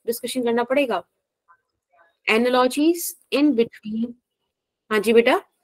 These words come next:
linear and angular, रिहाना बोलो। linear and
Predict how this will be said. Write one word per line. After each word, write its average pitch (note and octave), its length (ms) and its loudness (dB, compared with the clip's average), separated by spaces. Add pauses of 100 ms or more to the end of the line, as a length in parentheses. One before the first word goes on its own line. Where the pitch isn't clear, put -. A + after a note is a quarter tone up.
(3750)
linear A#3 420 2 (100)
and A#3 200 0
angular, G#3+ 340 0
रिहाना B3 320 4
बोलो। C4 340 4 (3750)
linear B3 500 6
and B3+ 220 2